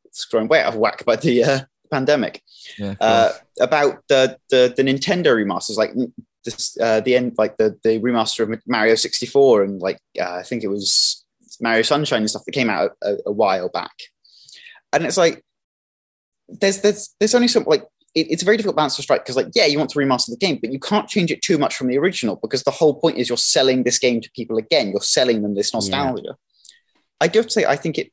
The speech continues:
Speaker 1: it depends on how old the game you're remastering is because, like, I think an update of Mario sixty-four, for instance,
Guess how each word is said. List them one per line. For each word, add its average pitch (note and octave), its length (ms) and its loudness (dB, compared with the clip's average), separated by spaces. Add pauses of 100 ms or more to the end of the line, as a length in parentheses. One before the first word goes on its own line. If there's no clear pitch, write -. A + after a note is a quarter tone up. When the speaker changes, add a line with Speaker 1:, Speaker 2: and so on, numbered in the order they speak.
(100)
Speaker 1:
it - 200 -6 (180)
depends C3 480 -2
on A2 160 0
how A#2+ 300 0
old A2 220 0
the G#2 80 -6
game G#2 180 -2
you're F#2+ 100 -4
remastering G2 640 -6 (100)
is F#2 380 -4
because, B2 280 -4
like, B2 260 2 (840)
I C#3+ 80 2
think - 180 -2
an C#3+ 140 2
update D#3+ 280 0
of C3+ 60 -4
Mario C3 200 0
sixty-four, - 520 2
for A#2+ 120 -2
instance, - 760 -6